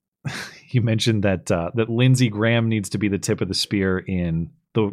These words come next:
coming conflict with Iran. Uh, as far as this federalization of the Texas National Guard,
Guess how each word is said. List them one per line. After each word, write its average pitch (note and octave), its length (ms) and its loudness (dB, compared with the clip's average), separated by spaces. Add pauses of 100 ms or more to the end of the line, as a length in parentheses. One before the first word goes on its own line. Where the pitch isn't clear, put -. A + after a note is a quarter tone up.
coming A#2+ 360 2
conflict A2 480 0
with G#2 140 -2
Iran. F2+ 560 -2 (640)
Uh, G#2 440 2
as C3 120 4
far A3 140 2
as G3 100 2
this D3 180 2
federalization C3 840 4
of G#2+ 200 0
the G#2+ 80 0
Texas A#2 360 0
National A2 360 2
Guard, G#2+ 320 2